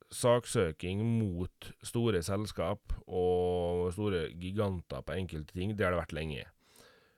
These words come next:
Eh, Google har vært i hardt vær på det med sporing tidligere, og det er veldig mange som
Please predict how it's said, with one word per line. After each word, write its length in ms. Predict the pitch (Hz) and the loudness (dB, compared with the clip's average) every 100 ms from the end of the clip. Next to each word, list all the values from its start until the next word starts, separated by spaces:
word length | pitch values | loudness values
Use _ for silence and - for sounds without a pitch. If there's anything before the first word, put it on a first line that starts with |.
| _ | _
Eh, 800 | 62 85 92 95 98 95 95 95 92 - - _ _ _ _ _ - - _ _ _ _ _ _ | -4 0 2 2 2 2 0 -2 -6 -10 -20 _ _ _ _ _ -20 -20 _ _ _ _ _ _
Google 400 | - 135 135 95 | -8 0 0 2
har 200 | 101 120 | 2 2
vært 280 | 113 95 _ | 2 -2 _
i 80 | 104 | 0
hardt 240 | 110 101 | 2 2
vær 220 | 98 90 76 | 0 0 0
på 100 | 92 | 2
det 100 | 92 85 | 2 2
med 120 | 85 | -2
sporing 500 | - 107 104 92 139 110 107 | 0 2 2 2 -2 -4 -2
tidligere, 500 | 104 92 85 143 117 - | 0 2 2 0 -2 -6
og 800 | - 101 101 101 98 92 92 92 92 92 90 90 87 82 | 0 4 6 4 4 2 2 2 4 4 2 0 -4 0
det 80 | 98 | 2
er 80 | 95 | 2
veldig 180 | 92 95 | 2 0
mange 260 | 98 95 | 0 -2
som 300 | 82 76 73 | -2 -6 -6